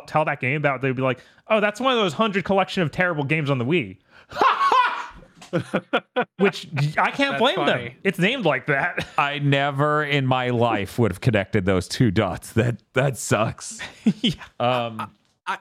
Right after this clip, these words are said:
Speaker 2: I feel like Nintendo fans have this fucking sixth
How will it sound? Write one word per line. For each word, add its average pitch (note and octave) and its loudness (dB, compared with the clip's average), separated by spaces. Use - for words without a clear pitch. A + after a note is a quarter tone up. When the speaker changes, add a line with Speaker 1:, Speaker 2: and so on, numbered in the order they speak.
Speaker 2:
I G3+ -6
feel A3+ -12
like A#3+ -6
Nintendo E3+ -4
fans F#3 -4
have D#3+ -8
this G#3 -6
fucking F3 -6
sixth - -12